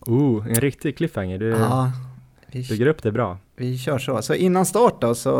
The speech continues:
Speaker 2: jag mötte ju upp dig, Johan.
Speaker 1: Just det.
Speaker 2: Ehm, så vi satt ju där på något ställe på Söder och jag kommer ihåg att jag satt och suktade efter din hamburgertallrik.
Speaker 1: Ja, den var jättegod.
Speaker 2: Ja, jag såg det och så drack jag ett glas vatten där och, eh,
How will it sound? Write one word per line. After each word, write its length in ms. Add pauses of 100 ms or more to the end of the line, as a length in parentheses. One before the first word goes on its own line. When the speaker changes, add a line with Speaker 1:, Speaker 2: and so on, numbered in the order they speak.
(140)
Speaker 2:
jag 100
mötte 220
ju 60
upp 120
dig, 180
Johan. 320 (580)
Speaker 1:
Just 220
det. 140 (140)
Speaker 2:
Ehm, 380
så 160
vi 260
satt 340
ju 40
där 160
på 180
något 200
ställe 360
på 100
Söder 560
och 220
jag 100
kommer 160
ihåg 120
att 80
jag 140
satt 160
och 100
suktade 460
efter 180
din 120
hamburgertallrik. 960 (600)
Speaker 1:
Ja, 80 (100)
den 140
var 100
jättegod. 640 (200)
Speaker 2:
Ja, 360
jag 100
såg 240
det 100
och 100
så 100
drack 280
jag 80
ett 60
glas 180
vatten 280
där 240
och, 340
eh, 480